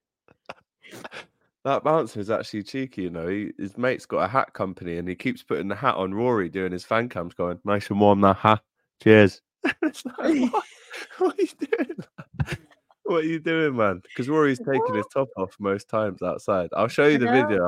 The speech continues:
Speaker 1: I'm like,
Speaker 2: I don't want to.
Speaker 1: Nah, it's just mad. It's actually <laughs> mad. Some of the
Speaker 2: He
Speaker 1: stuff
Speaker 2: goes
Speaker 1: you see
Speaker 2: viral,
Speaker 1: outside.
Speaker 2: doesn't he, though? 'Cause people are like, "Don't do drugs, kids." But he's, he's not even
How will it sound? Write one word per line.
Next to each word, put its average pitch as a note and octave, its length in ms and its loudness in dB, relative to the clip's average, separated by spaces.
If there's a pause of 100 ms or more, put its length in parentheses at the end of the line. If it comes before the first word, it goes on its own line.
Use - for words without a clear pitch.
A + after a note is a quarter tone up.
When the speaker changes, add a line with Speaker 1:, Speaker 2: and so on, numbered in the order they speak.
(100)
Speaker 1:
I'm G2 100 -4
like, F#2+ 260 -2 (180)
Speaker 2:
I D#4+ 80 0
don't E4 220 0
want B3 220 6
to. F4+ 220 -2 (600)
Speaker 1:
Nah, F#2+ 280 0
it's - 200 -10
just A2 240 -12
mad. G2+ 320 -2
It's - 220 -16
actually A2+ 440 -4
<laughs> D#4+ 320 -4
mad. A#3 100 -10 (2000)
Some B2 240 -2
of A#2+ 60 -4
the A#2 60 -2
Speaker 2:
He B3 60 -2
Speaker 1:
stuff C4 220 4
Speaker 2:
goes F#4 80 4
Speaker 1:
you D#4+ 60 -4
see D#4 60 -2
Speaker 2:
viral, C#4 280 4 (120)
Speaker 1:
outside. - 40 0
Speaker 2:
doesn't D#4 240 -2
he, D#4+ 100 -6
though? D#4+ 200 -2
'Cause D#4+ 160 -8
people C#4 340 -4
are C#4 40 -2
like, B3+ 260 -2
"Don't C4+ 260 -4
do C4+ 160 -4
drugs, C4 400 -2
kids." C4 440 -4
But - 120 -10
he's, D4+ 100 -10
he's B3 260 -8
not C#4+ 160 -4
even F4 220 -8